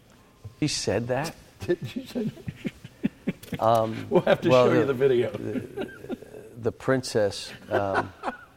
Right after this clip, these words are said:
Speaker 1: <laughs> um, I, I tell the story, and just so, or if you haven't heard me, it, when we were,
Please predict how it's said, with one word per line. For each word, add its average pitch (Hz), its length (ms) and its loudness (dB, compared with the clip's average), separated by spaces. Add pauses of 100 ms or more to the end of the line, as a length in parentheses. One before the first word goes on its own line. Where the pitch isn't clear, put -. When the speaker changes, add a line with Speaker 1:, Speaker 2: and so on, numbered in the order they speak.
(200)
Speaker 1:
<laughs> - 640 -20
um, 104 360 -8
I, 113 120 0
I 104 380 -6
tell 104 200 2
the 98 80 -4
story, 104 580 0
and 107 200 -8
just 104 180 -6
so, 101 380 0
or 101 200 -2 (720)
if - 460 -8
you 90 80 -2
haven't 101 300 -2
heard 101 240 -4
me, 92 260 -4
it, - 260 -6
when 104 280 -4
we 113 160 0
were, 104 320 -2